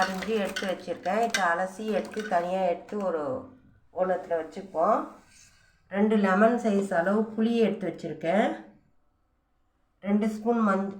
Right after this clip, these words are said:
மஞ்சத்தூள் ரெண்டு ஸ்பூனு, ஒரு ஸ்பூன் மஞ்சத்தூள், ரெண்டு ஸ்பூன் மல்லித்தூள்,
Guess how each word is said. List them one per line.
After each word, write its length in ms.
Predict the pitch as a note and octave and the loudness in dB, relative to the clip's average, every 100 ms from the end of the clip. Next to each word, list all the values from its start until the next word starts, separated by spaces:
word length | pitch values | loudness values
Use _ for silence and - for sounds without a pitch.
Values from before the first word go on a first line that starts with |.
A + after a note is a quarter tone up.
| - F3+ | -8 -4
மஞ்சத்தூள் 460 | G3 A3 G#3 G#3+ F#3+ | 0 0 0 -4 -2
ரெண்டு 220 | F#3 F3+ F#3 | -4 -4 -8
ஸ்பூனு, 360 | - G3 F#3+ G3 G3+ - - - - E3 | -10 -6 -2 0 0 -2 -10 -20 -12 0
ஒரு 120 | G3+ G#3+ | 2 2
ஸ்பூன் 260 | - A#3+ B3 | 2 2 4
மஞ்சத்தூள், 560 | G3+ F3+ G3+ F#3+ E3+ A3 A#3 - - _ _ _ _ _ _ _ _ _ _ _ _ _ _ F3+ | 2 0 -2 -4 -2 -2 -4 -10 -20 _ _ _ _ _ _ _ _ _ _ _ _ _ _ -2
ரெண்டு 220 | G#3 A3 G#3+ | 2 2 0
ஸ்பூன் 280 | - A#3+ A3+ G3 | 2 2 4 4
மல்லித்தூள், 580 | F#3+ G#3 - F3 G3+ | 4 0 0 -2 -2